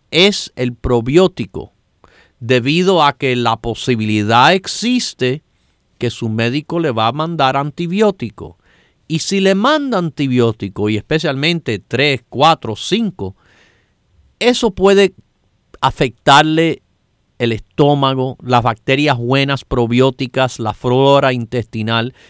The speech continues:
Y yo quiero ayudar a cuidar la buena, mientras que el médico le mata a la mala. Tome el probiótico, el inmunocomplejo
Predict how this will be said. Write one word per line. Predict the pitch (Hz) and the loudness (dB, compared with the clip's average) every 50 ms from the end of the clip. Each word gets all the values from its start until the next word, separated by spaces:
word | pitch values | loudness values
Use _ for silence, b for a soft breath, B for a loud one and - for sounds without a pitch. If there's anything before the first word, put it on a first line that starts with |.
| b b | b b
Y | - 156 160 | -4 2 4
yo | 185 202 | 4 4
quiero | 190 - 196 202 202 202 196 | 4 0 0 2 2 4 4
ayudar | 175 160 147 135 131 143 143 - | 2 2 0 0 0 2 2 2
a | 123 | 0
cuidar | - - 143 135 131 151 170 190 | -2 -2 -2 0 4 6 6 6
la | 190 185 175 160 | 8 8 6 8
buena, | 160 180 202 190 156 117 101 107 - _ _ _ _ _ _ - _ | 8 8 6 6 4 2 -2 -4 -8 _ _ _ _ _ _ -14 _
mientras | - 123 127 127 117 - 120 113 | -2 0 0 0 0 -4 -6 -6
que | - 117 | -4 -4
el | 110 | -2
médico | 113 120 139 160 165 165 156 - 165 156 | 2 2 4 4 4 4 2 2 0 2
le | 147 131 117 | 2 2 2
mata | 120 131 147 156 - - 139 - - | 2 2 2 2 2 0 -2 0 0
a | 113 117 | -2 -2
la | 110 107 | 0 0
mala. | 104 107 110 104 95 90 85 - b b b b b b b b b b b _ _ _ | 0 0 0 0 0 -4 -8 -12 b b b b b b b b b b b _ _ _
Tome | _ 151 151 165 170 | _ 2 4 4 2
el | 165 151 135 | 0 0 -2
probiótico, | - - 131 127 120 113 123 151 175 190 - 214 190 - - 226 - _ _ _ - | -4 0 2 2 2 4 6 6 4 4 2 -4 -8 -8 -8 -10 -10 _ _ _ -8
el | 117 117 | -6 -6
inmunocomplejo | 113 110 123 147 180 185 180 180 175 160 139 - 185 190 208 208 202 214 214 196 | -4 -4 -2 -2 -2 -2 -4 -4 -8 -10 -6 -2 -2 0 0 0 0 -2 -4 -6